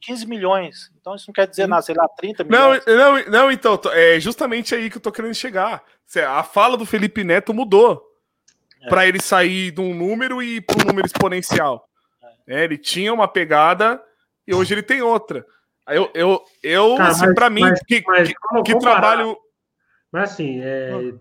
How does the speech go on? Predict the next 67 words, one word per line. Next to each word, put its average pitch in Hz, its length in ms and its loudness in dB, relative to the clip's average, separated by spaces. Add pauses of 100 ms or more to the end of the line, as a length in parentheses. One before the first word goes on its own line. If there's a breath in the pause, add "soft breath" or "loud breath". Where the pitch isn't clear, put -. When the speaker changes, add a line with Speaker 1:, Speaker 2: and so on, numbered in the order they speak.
Speaker 3:
eu 139 160 -12
sei 165 120 -6
que 160 60 -8
você - 80 -8
não 180 80 -8
tá 165 100 -6
comparando, 139 540 -4
mas 123 240 -8
pelo 214 200 -6
amor 277 200 -4
de 135 60 -6
Deus, 123 240 -4
o 123 60 -4
Iago 120 340 -4
é - 20 -2
um 320 140 0
irmão, 143 380 -2
né, 143 100 -6
cara? 107 340 -6
Ele 147 180 -4
tem 190 100 -8
Speaker 2:
Não, 240 240 4
Speaker 3:
muito 233 100 -4
Speaker 2:
claro. 226 640 0
Speaker 3:
Ele 170 160 4
é 202 60 6
o 196 40 6
Speaker 2:
O - 40 6
que 180 60 4
eu - 40 6
tô 170 60 6
Speaker 3:
melhor 175 180 4
Speaker 2:
querendo 262 120 2
dizer - 20 4
é - 80 2
Speaker 3:
canal 175 100 4
Speaker 2:
o 190 40 4
seguinte 185 220 2
Speaker 3:
reformado 156 460 4
é 240 40 4
do 240 140 -6
cara, 147 560 0
é, 131 60 -6
ele 123 380 -8
tem 196 200 -8
feito 226 240 -6
um 220 40 -6
trabalho 175 360 -4
magnífico. 196 600 -4
Speaker 2:
Só 175 60 -4
Speaker 3:
Eu 196 60 0
acho - 120 -4
que - 80 -2
ele 339 200 4
andou 220 300 4
viajando 185 540 2
em - 20 -2
alguns 139 300 -6
temas 127 360 -10
aí, 110 160 -10
mas 185 300 -10
não 190 100 -14
é - 20 -18
pra 269 160 -8
tanto. 269 140 -6
Speaker 2:
Isso, 247 280 -12
mas, 202 420 -4